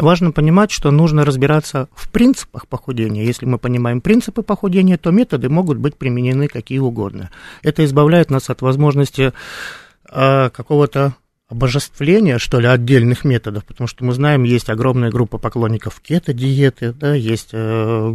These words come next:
сторонники аутофагии, и, и есть м-, м-, много кого, но если мы, м, о-, окунёмся в физиологию, мы понимаем, что дефицит калорийности с-, помогает нам потерять, а, жировые запасы.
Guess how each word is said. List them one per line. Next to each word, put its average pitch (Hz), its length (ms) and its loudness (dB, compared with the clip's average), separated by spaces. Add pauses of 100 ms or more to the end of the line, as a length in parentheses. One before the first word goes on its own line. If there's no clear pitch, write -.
(240)
сторонники 117 540 -2
аутофагии, 131 1120 0
и, 120 260 -4
и 123 180 -8
есть 120 400 -6
м-, 123 200 0
м-, - 20 -2
много 147 760 4
кого, 196 320 2
но 160 240 2
если 143 340 0
мы, 131 140 0
м, 123 600 -2
о-, 139 180 2
окунёмся 147 760 2
в - 100 -8
физиологию, 170 540 0
мы 165 100 0
понимаем, 143 400 -2
что 120 160 -8
дефицит - 360 -8
калорийности 160 680 -2
с-, - 380 -20 (340)
помогает 123 540 2
нам 135 140 0
потерять, 113 420 -2 (720)
а, 120 280 0
жировые 127 460 2
запасы. 113 480 -6